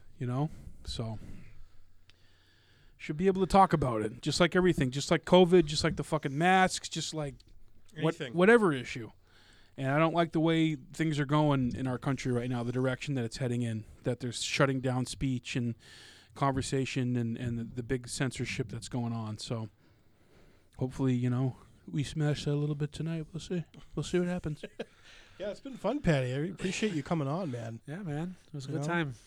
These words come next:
Speaker 2: Yeah. Really, I, you just, we
Speaker 3: It's
Speaker 2: always
Speaker 3: ju-, it's
Speaker 2: we
Speaker 3: just kind of like a normal night together,
Speaker 2: Yeah, we're
Speaker 3: really.
Speaker 2: just
Speaker 3: We're
Speaker 2: hanging
Speaker 3: just
Speaker 2: out.
Speaker 3: kinda doing
Speaker 2: Yeah.
Speaker 3: what we normally
Speaker 2: This
Speaker 3: do.
Speaker 2: is what we do with Patty, Mike.
Speaker 3: Yeah.
Speaker 1: We try to breach the infinite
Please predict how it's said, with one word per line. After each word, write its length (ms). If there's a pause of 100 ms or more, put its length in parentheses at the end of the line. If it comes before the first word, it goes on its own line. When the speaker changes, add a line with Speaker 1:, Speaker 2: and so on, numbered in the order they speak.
Speaker 2:
Yeah. 240 (340)
Really, 300
I, 60
you 380
just, 240
we 100
Speaker 3:
It's 60
Speaker 2:
always 220
Speaker 3:
ju-, 80 (500)
it's 120
Speaker 2:
we 20
Speaker 3:
just 160
kind 140
of 80
like 120
a 60
normal 300
night 240
together, 420
Speaker 2:
Yeah, 220
we're 60
Speaker 3:
really. 100
Speaker 2:
just 140
Speaker 3:
We're 80
Speaker 2:
hanging 160
Speaker 3:
just 40
Speaker 2:
out. 120
Speaker 3:
kinda 180
doing 240
Speaker 2:
Yeah. 180
Speaker 3:
what 80
we 80
normally 300
Speaker 2:
This 100
Speaker 3:
do. 60
Speaker 2:
is 100
what 100
we 120
do 120
with 160
Patty, 300
Mike. 300 (300)
Speaker 3:
Yeah. 180 (200)
Speaker 1:
We 80
try 180
to 80
breach 300
the 120
infinite 420